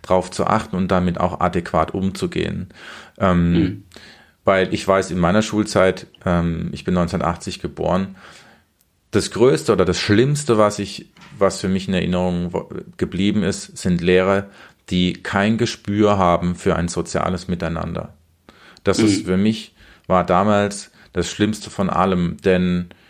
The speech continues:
Speaker 1: Mobbing ist ein Problem und das wird auch lange noch ein Problem sein. Das Problem wird pervers, würde ich sagen, wenn der Lehrer mit einsteigt bei diesem Mobbing.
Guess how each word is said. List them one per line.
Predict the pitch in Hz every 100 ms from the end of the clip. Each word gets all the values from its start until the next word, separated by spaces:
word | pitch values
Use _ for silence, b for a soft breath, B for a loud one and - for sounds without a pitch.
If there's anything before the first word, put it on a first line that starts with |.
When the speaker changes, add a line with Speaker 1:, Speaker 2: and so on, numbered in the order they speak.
| b b b b b b _ _ _ _ _ _ _ _
Speaker 1:
Mobbing | - 110 131 131 120
ist | 113 107
ein | 85 98
Problem | 98 95 87 92 90 76 78 - _ _ _ _ _
und | 104 98 - -
das | 95 -
wird | 127 127 - _ _
auch | 101 98
lange | 98 95 117
noch | 120 104
ein | 92
Problem | 98 104 87 95 92
sein. | 87 95 87 80 80 B B B B _
Das | 90 -
Problem | - 87 101 117 107
wird | 95 92 - _ _ _ _ _ _ _ _
pervers, | - 95 90 110 123 -
würde | 87 85
ich | 85
sagen, | 85 80 80 107 110 B B B
wenn | 95 95
der | 90
Lehrer | 85 95 107 85 80 82 -
mit | 95 -
einsteigt | 90 90 95 - 76 73 -
bei | 82
diesem | 82 82 85
Mobbing. | 85 87 78 78